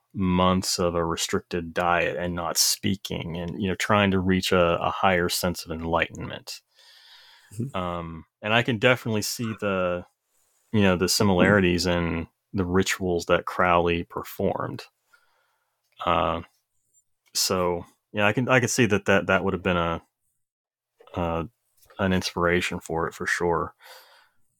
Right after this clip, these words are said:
Speaker 2: Yeah.
Speaker 1: Uh, but then there's a point where it goes from being very clinical in how it per-,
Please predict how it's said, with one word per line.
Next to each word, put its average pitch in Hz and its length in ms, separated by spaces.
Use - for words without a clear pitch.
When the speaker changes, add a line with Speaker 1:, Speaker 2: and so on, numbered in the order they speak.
Speaker 2:
Yeah. 78 200
Speaker 1:
Uh, 85 420
but 104 140
then 98 300
there's 113 240
a 107 60
point 123 360
where 104 420
it 98 140
goes 107 300
from 101 180
being 98 320
very 95 360
clinical 98 640
in 87 60
how 90 380
it - 140
per-, 101 120